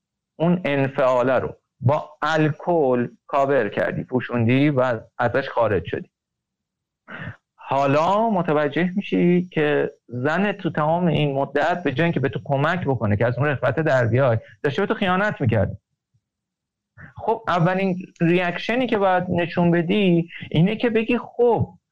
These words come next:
من حالا به عنوان یک، اه، کاراکتر کنشمند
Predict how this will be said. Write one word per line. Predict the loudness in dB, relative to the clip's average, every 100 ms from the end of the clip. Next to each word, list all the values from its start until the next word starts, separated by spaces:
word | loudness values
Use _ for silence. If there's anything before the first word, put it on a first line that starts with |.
| _ 0
من | 4 4 2 0
حالا | 0 2 4 4 2 2 -2 -8 _ _ _ _ -2
به | 2
عنوان | 2 2 2 2 2
یک، | 2 2 0 -4 -18 _ _ -4
اه، | 0 0 0 -2 -4 _ _ _ -20 -20 -20 _ _ _
کاراکتر | -2 0 0 -2 -2 -2 -2 -4 -12
کنشمند | -4 0 0 0 -2 0 0 0 0 0